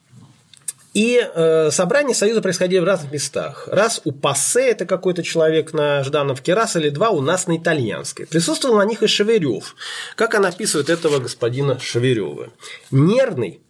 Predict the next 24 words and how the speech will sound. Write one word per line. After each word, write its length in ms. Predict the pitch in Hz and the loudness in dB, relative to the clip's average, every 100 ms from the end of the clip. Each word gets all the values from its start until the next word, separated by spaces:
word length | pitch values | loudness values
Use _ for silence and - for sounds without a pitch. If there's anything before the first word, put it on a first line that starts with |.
| _ _ | _ _
порывистый, 760 | 175 175 226 254 143 - 113 | 0 2 0 -2 -4 -4 -6
сжигаемый 580 | 104 120 127 175 214 208 | -2 0 2 2 2 0
тяжёлой 520 | - 151 120 185 175 | 0 -2 2 2 2
болезнью 580 | 117 117 123 220 208 151 | -2 0 0 0 0 -2
и 80 | 135 | 0
напряжённой 560 | 123 123 113 151 185 127 | -2 -2 0 2 2 0
внутренней 400 | 135 147 143 127 | -2 -2 0 0
жизнью". 260 | 120 90 | -2 -6
Тяжёлая 380 | - 113 180 156 | -6 0 2 2
болезнь — 300 | 135 175 190 | 0 0 0
это 120 | 139 | -2
был 120 | 120 127 | -4 -6
туберкулёз. 720 | - 117 117 127 117 107 85 - - - | -4 -4 -2 -2 -2 -2 -4 -6 -10 -12
У 40 | 101 | -6
него 180 | 113 110 | -2 -2
тогда 300 | 107 107 101 | -2 -4 -2
уже 160 | 104 | -4
развивался 520 | 98 117 160 262 - | -4 -2 0 -2 -4
чахотка. 600 | 139 127 - 135 - 113 - - - - - - - - | -6 -8 -4 -4 -2 -4 -4 -10 -10 -8 -10 -14 -14 0
Ульянов 800 | 160 147 165 349 359 127 - - _ _ | 2 2 2 2 0 -4 -6 -20 _ _
скромный, 800 | - - 147 247 294 180 107 - _ | -8 -2 2 2 2 -2 -4 -10 _
чуждый 360 | - 208 254 240 | -2 0 0 0
малейшей 460 | 190 147 190 180 170 | 2 2 0 0 -2
позы 560 | - 135 147 160 143 | -4 -4 -2 -2 -4